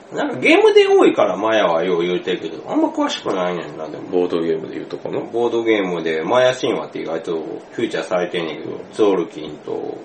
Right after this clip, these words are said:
Speaker 2: ゾールキン。
Speaker 1: 最近で言うとテオティワカン。
Speaker 2: テオティワカンもそうやな。あと何やろ？マヤ、あの、
Speaker 1: マチュピチュとか。
Speaker 2: うん。パカルのロケットやったっけ？
Speaker 1: パカルのロケットやったことないねんけど、多分そうやな。
Speaker 2: うん。
Speaker 1: うん。
Speaker 2: あの辺もそうやな。
Speaker 1: うん。ケツァルコアトルとか、
Speaker 2: うん。
Speaker 1: そういうのが出てくるやつ。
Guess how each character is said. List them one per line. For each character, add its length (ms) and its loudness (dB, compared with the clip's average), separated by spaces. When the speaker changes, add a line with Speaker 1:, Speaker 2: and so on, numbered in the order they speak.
Speaker 2:
ゾ 180 2
ー 20 4
ル 100 6
キ 60 4
ン。 20 -2
Speaker 1:
最 100 0
近 140 2
で 80 2
言 80 0
う 40 -2
と 40 -8
テ 120 2
オ 100 2
テ 140 -4
ィ 60 4
ワ 160 0
カ 140 -6
ン。 60 -12
Speaker 2:
テ 100 4
オ 100 6
テ 140 -2
ィ 40 2
ワ 80 -4
カ 120 -6
ン 60 -8
も 80 -16
そ 120 -8
う 40 -6
や 60 -8
な。 120 -12
あ 80 -12
と 160 -8
何 180 -6
や 60 -6
ろ？ 160 -6
マ 160 4
ヤ、 100 6
あ 80 4
の、 220 2
Speaker 1:
マ 160 -4
チ 140 -2
ュ 80 -4
ピ 160 -4
チ 100 0
ュ 160 2
と 120 -8
か。 180 -8
Speaker 2:
う 60 -4
ん。 120 -8
パ 100 -4
カ 160 4
ル 100 2
の 100 0
ロ 120 2
ケ 100 4
ッ 100 -4
ト 60 -4
や 80 -2
っ 20 -18
た 80 -14
っ 100 -16
け？ 200 -16
Speaker 1:
パ 80 -8
カ 160 -8
ル 60 -6
の 60 -4
ロ 60 -6
ケ 60 -4
ッ 20 -12
ト 80 -10
や 60 -6
っ 40 -8
た 120 -2
こ 80 -2
と 100 -8
な 180 2
い 40 0
ね 80 -2
ん 20 -12
け 80 -6
ど、 140 -4
多 120 2
分 280 -6
そ 120 -4
う 40 -2
や 60 -6
な。 120 -2
Speaker 2:
う 60 -4
ん。 20 -4
Speaker 1:
う 40 -6
ん。 120 -8
Speaker 2:
あ 160 -6
の 60 -8
辺 180 -6
も 100 -10
そ 140 -10
う 20 -8
や 80 -12
な。 60 -14
Speaker 1:
う 20 -14
ん。 320 -14
ケ 80 -4
ツ 120 -4
ァ 120 4
ル 100 0
コ 180 0
ア 60 2
ト 140 -2
ル 100 -8
と 120 -12
か、 360 -6
Speaker 2:
う 40 -10
ん。 40 -6
Speaker 1:
そ 200 -2
う 20 -2
い 100 -4
う 60 -6
の 100 -8
が 80 -10
出 120 -10
て 120 -12
く 140 -16
る 80 -8
や 80 -8
つ。 200 -18